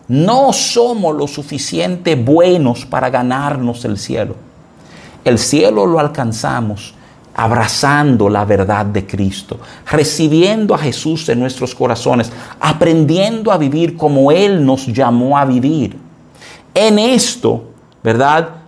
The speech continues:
Nuestra eternidad está garantizada. Ese es el ent-, esa es la entrada al cielo,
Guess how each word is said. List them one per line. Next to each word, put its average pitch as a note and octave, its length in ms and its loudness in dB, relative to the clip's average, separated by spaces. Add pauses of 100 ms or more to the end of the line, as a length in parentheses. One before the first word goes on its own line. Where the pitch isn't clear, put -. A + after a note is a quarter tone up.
Nuestra D#3 600 0
eternidad D3 1000 -2
está A2 320 -4
garantizada. G#2 720 0
Ese B3+ 360 0
es - 140 -4
el F3+ 160 2
ent-, D3 220 2
esa B3+ 240 2
es G3+ 80 -4
la F#3+ 140 2
entrada F#3+ 480 0
al F#3 120 0
cielo, - 460 -2